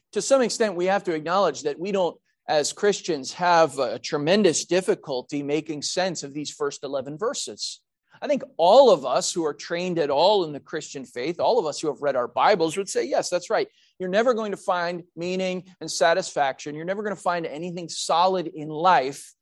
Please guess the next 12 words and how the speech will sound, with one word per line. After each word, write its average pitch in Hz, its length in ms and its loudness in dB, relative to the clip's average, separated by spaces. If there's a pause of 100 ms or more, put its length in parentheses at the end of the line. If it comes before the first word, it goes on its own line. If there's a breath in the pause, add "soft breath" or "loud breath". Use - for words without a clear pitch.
(300)
in 180 260 -6
the 180 80 -4
pursuit 175 420 0
of 160 140 -8
pleasure." 175 500 2 (560)
Uh, 110 120 -10
we've 160 220 -4
seen 214 340 0
enough 185 420 -2
cautionary 165 640 0
tales. 156 400 -4
We've 175 160 0